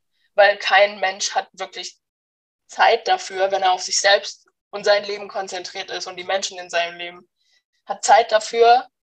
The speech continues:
oder möchte das überhaupt, eine andere Person runterzuziehen und fertig zu machen. Weil das, das gibt einem da nichts, das nimmt einem eher, eigentlich eher was, wenn du mit dir selbst im Reinen bist. Ähm,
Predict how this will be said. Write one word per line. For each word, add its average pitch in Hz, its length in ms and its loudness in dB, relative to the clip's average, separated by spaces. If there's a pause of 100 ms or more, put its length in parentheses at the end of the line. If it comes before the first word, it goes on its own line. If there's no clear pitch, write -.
(140)
oder 196 160 0
möchte 208 380 0
das 190 180 -4
überhaupt, 180 540 -4 (400)
eine 190 260 2
andere 202 300 4
Person 196 340 -6
runterzuziehen 196 760 -10
und - 140 -14
fertig - 380 -8
zu - 120 -14
machen. - 420 -20 (220)
Weil 196 160 -2
das, - 320 -8
das 196 200 -8
gibt - 260 -6
einem 180 180 -2
da 175 120 0
nichts, 175 240 -10
das - 140 -6
nimmt 202 300 -10
einem 202 200 -8
eher, 180 340 -8
eigentlich 190 400 0
eher 175 220 0
was, 170 260 -4
wenn 185 100 -18
du 180 60 -20
mit - 180 -18
dir 185 100 -10
selbst 180 300 -6
im 190 80 -12
Reinen 180 380 -6
bist. - 320 -20 (680)
Ähm, 185 480 2